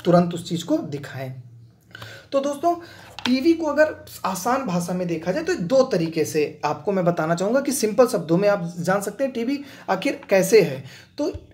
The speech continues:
एक टीवी दो रूप से, एक लेटेंट टीवी होता है और एक एक्टिव टीवी होता है।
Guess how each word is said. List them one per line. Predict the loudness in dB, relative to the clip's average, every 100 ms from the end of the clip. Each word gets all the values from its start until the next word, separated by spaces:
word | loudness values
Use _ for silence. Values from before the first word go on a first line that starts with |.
| -8
एक | -6 -6
टीवी | -4 2 2
दो | 0 2 8 8
रूप | 8
से, | 2 2
एक | 4 4 6
लेटेंट | 8 8 2 0
टीवी | -4 -4
होता | -6 -4 -2
है |
और | 0
एक | -2 -2
एक्टिव | -4 -4 -4 -4 -4
टीवी | -8 -6
होता | -8 -8 -8
है। | -10